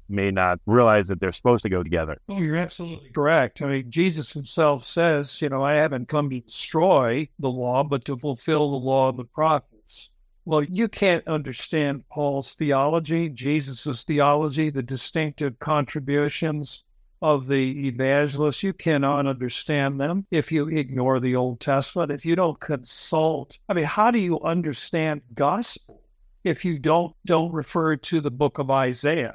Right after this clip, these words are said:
Speaker 2: about the good news being proclaimed in the hills? If you don't look at Isaiah, you're not going to understand Jesus's proclamation of the gospel. And so, yes, of course, the early church knew it's challenging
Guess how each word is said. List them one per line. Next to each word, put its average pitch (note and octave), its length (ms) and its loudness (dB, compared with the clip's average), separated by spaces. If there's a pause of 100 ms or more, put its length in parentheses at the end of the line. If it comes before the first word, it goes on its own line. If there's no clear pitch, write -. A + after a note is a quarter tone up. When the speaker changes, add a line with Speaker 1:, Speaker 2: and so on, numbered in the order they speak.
(120)
Speaker 2:
about C#3+ 340 0
the D3+ 80 -4
good C#3+ 300 2
news C#3+ 280 0
being C#3+ 300 -2
proclaimed C#3+ 640 0
in C3+ 100 -2
the B2+ 120 -4
hills? B2 640 -2
If D3+ 200 -6
you F3+ 100 4
don't G3+ 180 2
look E3+ 240 0
at D3+ 80 2
Isaiah, C#3+ 540 2
you're C#3+ 260 -4
not D3+ 380 0
going D3+ 220 -2
to C#3 80 2
understand C#3+ 580 -4
Jesus's C3+ 640 -4
proclamation C3+ 800 -2
of C3 60 -6
the C3 60 -4
gospel. A#2+ 540 0
And D3+ 140 0
so, D3+ 320 2
yes, F3 400 2
of - 160 -8
course, F3 440 2
the D3+ 140 0
early D3 240 0
church D3 460 -4
knew D#3 340 2
it's C3 220 -2
challenging D3+ 880 0